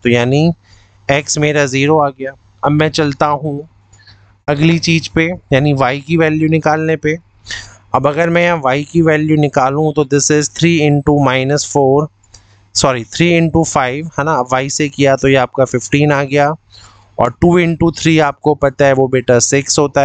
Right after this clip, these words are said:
है और divided by five हुआ, तो ये हो गया आपका twenty one upon five। ठीक है,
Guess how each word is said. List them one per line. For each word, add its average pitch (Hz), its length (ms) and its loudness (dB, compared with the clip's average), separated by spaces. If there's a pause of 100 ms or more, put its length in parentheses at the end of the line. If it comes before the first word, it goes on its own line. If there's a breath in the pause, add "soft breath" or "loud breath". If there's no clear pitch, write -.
है 156 200 -2
और 131 200 0
divided 117 440 0
by 110 180 4
five 139 220 -2
हुआ, 147 300 2 (680 loud breath)
तो 156 60 2
ये 160 200 2
हो 170 180 0
गया 147 220 0
आपका 123 500 0 (320)
twenty 156 460 0 (140)
one 113 180 -2
upon 117 460 -2
five। - 340 -10 (240)
ठीक 143 180 0
है, 165 140 0